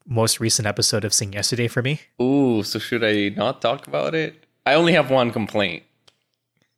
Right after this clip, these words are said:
Speaker 1: I mean,
Speaker 2: One
Speaker 1: you can,
Speaker 2: thing
Speaker 1: you,
Speaker 2: I wanted to
Speaker 1: you,
Speaker 2: dis-
Speaker 1: you can talk about it. Like, actually, what, what I have been doing is I've been,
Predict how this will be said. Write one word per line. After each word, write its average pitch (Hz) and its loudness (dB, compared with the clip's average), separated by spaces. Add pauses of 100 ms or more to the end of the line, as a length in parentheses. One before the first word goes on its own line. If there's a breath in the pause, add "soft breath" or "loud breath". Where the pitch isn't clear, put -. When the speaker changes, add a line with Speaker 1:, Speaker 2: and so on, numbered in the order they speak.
(280)
Speaker 1:
I 185 2
mean, 190 4
Speaker 2:
One 127 6
Speaker 1:
you 123 4
can, 156 2
Speaker 2:
thing 123 4
Speaker 1:
you, 104 2
Speaker 2:
I 101 2
wanted 185 0
to 208 2
Speaker 1:
you, 214 6
Speaker 2:
dis- 196 0
Speaker 1:
you 196 6
can 233 4
talk 175 4
about 143 4
it. 107 -2 (220 loud breath)
Like, 175 0
actually, 214 2
what, 196 2
what 185 8
I 175 6
have 165 0
been 202 2
doing 165 2
is 147 2
I've 147 0
been, 135 0